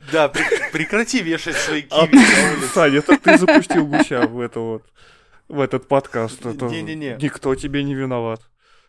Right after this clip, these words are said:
Speaker 1: Ты сам себе враг.
Speaker 2: Дамы и господа, сегодня у нас был великолепный гость, который на своей шкуре рассказал, как работать руками, как организовать производство. Надеюсь, вам это всё понравилось. Ссылочки, естественно, у нас будут внизу в описании на Бусти и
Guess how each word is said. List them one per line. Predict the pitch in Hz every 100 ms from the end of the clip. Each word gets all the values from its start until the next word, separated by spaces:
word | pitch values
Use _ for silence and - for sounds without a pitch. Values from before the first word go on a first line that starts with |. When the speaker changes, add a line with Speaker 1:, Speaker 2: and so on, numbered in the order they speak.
| _
Speaker 1:
Ты | 131
сам | - 123
себе | 139 139 131
враг. | 113 110 - _ _ _ _
Speaker 2:
Дамы | 139 185 180 151
и |
господа, | 143 - 170 190 175 127
сегодня | - 165 165 127
у | 123
нас | 117 110
был | 123
великолепный | 135 135 156 135 160
гость, | 160 156 -
который | - 131 120
на | 120
своей | 113 147 139
шкуре | - 170 127
рассказал, | 110 110 135 123 117 107
как | - 151 -
работать | 123 120 117 113 -
руками, | 117 147 147 107
как | 98 131 120
организовать | 107 120 117 117 117 -
производство. | 123 123 131 151 - - 104 110 _ _ _ _
Надеюсь, | 127 135 165 139
вам | 143 127
это | 127
всё | - 127
понравилось. | 127 139 151 117 104 - - _
Ссылочки, | - - 135 113 -
естественно, | 117 - 120 - 113
у |
нас | 107
будут | 104 113 110
внизу | 127 131 127 117
в |
описании | 117 131 - 160 139 113
на | 107 127
Бусти | 151 180 - 123
и | 107 120 123